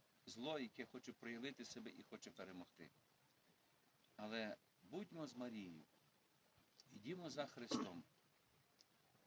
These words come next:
співстраждаємо з Ним. І справді це наше страждання не буде марним,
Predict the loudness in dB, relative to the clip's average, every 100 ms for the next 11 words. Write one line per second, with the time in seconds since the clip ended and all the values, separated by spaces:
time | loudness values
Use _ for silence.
0 | -14 -14 -14 -12 -12 -12 -8 -6 0 -2
1 | 0 -2 4 6 8 6 2 -6 -10 -12
2 | -20 -20 -20 -20 -20 -20 -12 -8 -6 -6
3 | -4 4 4 6 2 0 -6 -6 -6 0
4 | 4 4 4 0 0 0 0 0 -8 -4
5 | -4 2 2 4 0 -4 -4 -6 -4 -6
6 | -6 -12